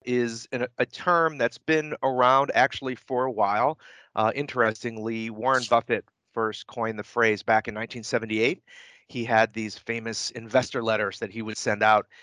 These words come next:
And he spoke of this term social inflation, and no one had seen it before. And he defined it as at least his perception of the broadening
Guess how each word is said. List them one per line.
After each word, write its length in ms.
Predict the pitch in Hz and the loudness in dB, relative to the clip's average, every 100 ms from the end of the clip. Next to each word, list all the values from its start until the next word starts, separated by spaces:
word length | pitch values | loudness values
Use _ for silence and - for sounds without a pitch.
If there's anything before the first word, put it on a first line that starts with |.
| - _ - | -20 _ -6
And 400 | 120 113 113 113 | -2 0 0 0
he 180 | 110 135 | -6 -8
spoke 300 | - 180 175 | -2 2 4
of 120 | 160 | 2
this 160 | 135 - | 0 -6
term 260 | - 143 | -6 -6
social 460 | 127 - 156 156 151 | -6 -2 -2 0 -4
inflation, 480 | 123 135 135 - 110 | -4 -2 -2 -2 -4
and 100 | 110 | -2
no 80 | 131 | 0
one 140 | 139 | -2
had 100 | 120 | -4
seen 160 | - 151 | -4 -4
it 80 | |
before. 340 | 120 107 113 113 | -2 -4 -2 0
And 80 | 110 | 0
he 140 | 214 | -4
defined 460 | 180 - 120 120 113 | -6 0 2 2 0
it 160 | 107 - - - _ | -2 -4 -20 -20 _
as 560 | - 120 117 117 113 - | 2 6 6 6 2 -4
at 120 | 135 | -6
least 240 | 147 160 - | -2 -4 2
his 180 | 208 196 | 2 2
perception 800 | - 131 131 113 - 113 110 110 - - | -6 -2 2 2 -2 -8 -8 -12 -20 -4
of 180 | - 120 | 0 0
the 80 | - | -2
broadening 920 | 104 135 143 147 139 135 123 123 120 | -4 4 6 6 2 -4 -4 -4 -6